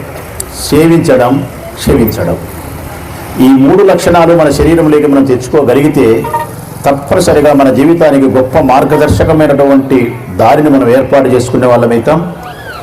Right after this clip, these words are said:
లోకరక్షకుడైన ఆ ప్రభువు పట్ల ఆరాధనా భావాన్ని కలిగి, నిజమైన క్రైస్తవ బిడ్డలమై, సుఖశాంతులతో ఆత్మతృప్తిగా జీవించగలుగుతాం.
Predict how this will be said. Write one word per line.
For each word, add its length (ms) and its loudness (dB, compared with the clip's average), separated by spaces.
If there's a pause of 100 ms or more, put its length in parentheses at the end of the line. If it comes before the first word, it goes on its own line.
(160)
లోకరక్షకుడైన 800 2
ఆ 120 4
ప్రభువు 360 2
పట్ల 260 0
ఆరాధనా 400 4
భావాన్ని 440 2
కలిగి, 580 0 (220)
నిజమైన 400 2
క్రైస్తవ 440 0
బిడ్డలమై, 680 2 (200)
సుఖశాంతులతో 680 0
ఆత్మతృప్తిగా 800 0
జీవించగలుగుతాం. 840 0